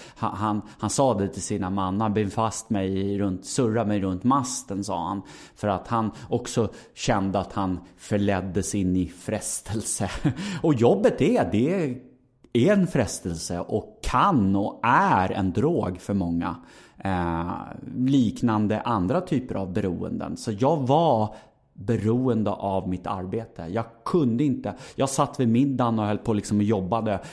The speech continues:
Och, och min familj bara, "Men Thomas, släpp det där." "Äh, du vet, jag måste bara fixa, du vet,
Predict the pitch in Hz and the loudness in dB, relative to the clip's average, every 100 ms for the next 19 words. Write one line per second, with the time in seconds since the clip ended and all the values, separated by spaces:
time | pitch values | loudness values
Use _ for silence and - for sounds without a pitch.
0 | - - 107 107 107 98 107 120 113 107 | -8 -2 0 2 2 2 0 0 0 0
1 | 110 120 120 - 143 196 - - 95 190 | 0 -2 -2 -2 -2 -4 -4 -8 -6 -4
2 | - 226 220 202 208 220 - 208 202 208 | 2 4 4 2 2 2 2 0 2 0
3 | - 190 208 208 185 | -2 -2 0 0 -2